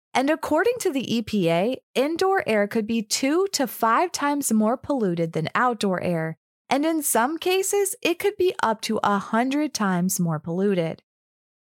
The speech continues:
New data from the World Health Organization shows that nine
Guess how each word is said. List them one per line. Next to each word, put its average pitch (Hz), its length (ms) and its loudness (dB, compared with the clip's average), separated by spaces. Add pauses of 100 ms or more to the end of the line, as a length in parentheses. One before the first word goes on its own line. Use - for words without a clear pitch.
(380)
New 214 300 4
data 226 480 2
from 302 200 0
the 311 100 2
World 302 400 2
Health 339 280 0
Organization 214 920 0
shows 269 300 0
that 311 180 -2
nine 269 320 2